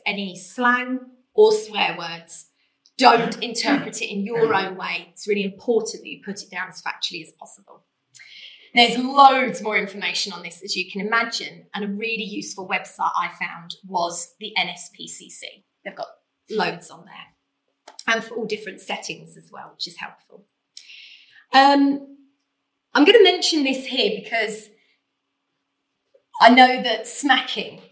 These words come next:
is, is a discipline that has been used widely and that is still used, but just to be clear about what the law says about smacking in the U K. So smacking is banned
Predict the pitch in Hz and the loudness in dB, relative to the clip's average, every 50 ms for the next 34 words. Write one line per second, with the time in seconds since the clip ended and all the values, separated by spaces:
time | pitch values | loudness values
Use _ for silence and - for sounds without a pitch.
0 | _ 165 - - 220 208 208 208 202 - - - _ - 220 - 226 196 233 214 | _ -8 2 4 4 4 4 2 0 -8 -10 -10 _ -8 -6 -6 -6 -4 -4 -4
1 | - - - - - 220 202 196 202 214 220 214 214 - - 185 190 - - - | -4 -6 -12 -12 -10 -8 -8 -6 -6 -6 -8 -10 -12 0 2 2 2 2 0 -2
2 | - 202 196 202 - - - 208 202 208 202 196 196 196 - - 196 202 240 233 | -6 -6 -6 -6 -8 -10 -10 -10 -10 -8 -10 -10 -12 -14 -14 -14 2 4 6 6
3 | 226 226 214 - 214 214 226 262 - - - - _ _ _ _ _ _ _ _ | 6 4 2 -4 -6 -6 -6 -6 -6 -8 -12 -18 _ _ _ _ _ _ _ _
4 | _ _ _ _ _ _ - - - 240 240 240 233 180 - - - 269 254 240 | _ _ _ _ _ _ -6 0 2 2 2 2 -2 -4 -8 -8 -6 -6 -6 -6
5 | 202 190 190 170 - 190 - - _ - - - 262 262 247 - 247 247 233 240 | -6 -6 -8 -10 -10 -14 -16 -16 _ -16 -12 -8 -8 -10 -8 -10 -12 -12 -12 -12
6 | 233 190 185 - - - - 381 403 370 294 - - - - - - - - - | -14 -16 -16 -8 -6 -4 0 0 0 0 0 -2 -6 -8 -10 -14 -20 -20 -20 -20
7 | - _ - - - - 202 202 202 202 208 208 - - - 226 220 220 214 220 | -14 _ 2 2 2 4 4 4 4 4 2 -2 -8 -10 -6 -6 -6 -6 -6 -8
8 | 226 240 247 240 214 202 202 - - 220 196 - 196 - 190 - - - - - | 0 0 2 2 2 2 0 -2 -4 -6 -8 -8 -8 -6 -6 -6 -6 -8 -12 -8
9 | 208 185 - - - - - - 175 - - 214 190 190 196 - 180 175 165 170 | -8 -8 -8 -8 -12 -12 -10 -12 -12 -12 -10 -8 -8 -8 -8 -8 -10 -12 -10 -8
10 | - - - - - _ _ _ _ _ _ _ _ _ _ _ _ _ _ _ | -8 -8 -8 -10 -18 _ _ _ _ _ _ _ _ _ _ _ _ _ _ _
11 | _ _ - - - - - - - 285 330 370 - - - 240 196 196 208 262 | _ _ 0 2 2 2 2 0 0 2 2 2 0 -2 -6 -4 -4 -4 -4 -6
12 | 277 - - 208 170 - _ - 277 269 220 202 185 185 214 240 254 - - | -6 -8 -12 -14 -14 -6 _ 6 6 6 6 2 0 -4 -4 -6 -6 -8 -8